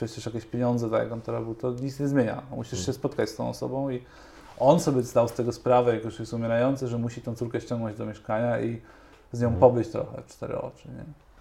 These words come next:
Speaker 2: Też to jest ciekawe, że ten film się fajnie zaczyna, że tam jest Zoom, czyli taki właśnie, wiesz,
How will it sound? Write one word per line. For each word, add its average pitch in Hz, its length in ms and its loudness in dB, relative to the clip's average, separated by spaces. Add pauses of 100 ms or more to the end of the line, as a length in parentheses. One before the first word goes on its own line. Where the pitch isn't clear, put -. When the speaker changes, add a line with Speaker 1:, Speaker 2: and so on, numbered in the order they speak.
(140)
Speaker 2:
Też - 180 10
to 131 80 10
jest - 140 8
ciekawe, 123 300 12
że 117 60 4
ten 120 140 6
film 135 160 6
się 107 140 2
fajnie 90 280 6
zaczyna, 90 400 2
że 87 140 0
tam 98 240 4
jest 95 180 4
Zoom, 117 520 8
czyli 104 200 2
taki 98 240 4
właśnie, 95 340 4
wiesz, 87 580 4